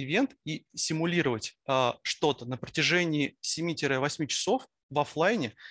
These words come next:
когда сидит двадцать пять экстравертов и активно болтают.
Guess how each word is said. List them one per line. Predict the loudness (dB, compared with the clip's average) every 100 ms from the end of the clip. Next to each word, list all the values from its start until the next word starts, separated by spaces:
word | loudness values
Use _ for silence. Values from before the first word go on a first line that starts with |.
| -10
когда | -2 2 2
сидит | 0 -2 -2 0
двадцать | 2 2 2 -4 -6 -8 _
пять | 2 2 0 -8
экстравертов | -2 2 4 2 0 -6
и | -6
активно | -4 -4
болтают. | -2 -2 -2 -4 -4